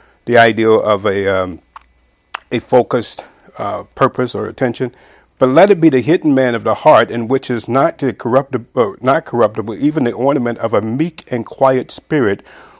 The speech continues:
which in the sight of God is a great price.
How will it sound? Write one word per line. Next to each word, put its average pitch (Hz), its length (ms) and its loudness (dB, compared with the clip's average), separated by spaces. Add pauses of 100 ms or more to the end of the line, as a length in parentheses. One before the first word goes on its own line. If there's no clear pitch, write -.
(100)
which 127 180 -2
in 135 160 0
the 120 80 0
sight 165 340 -2
of 151 160 -8
God 98 480 0
is 113 180 -8
a 113 80 -6
great 92 360 -6
price. 117 520 -6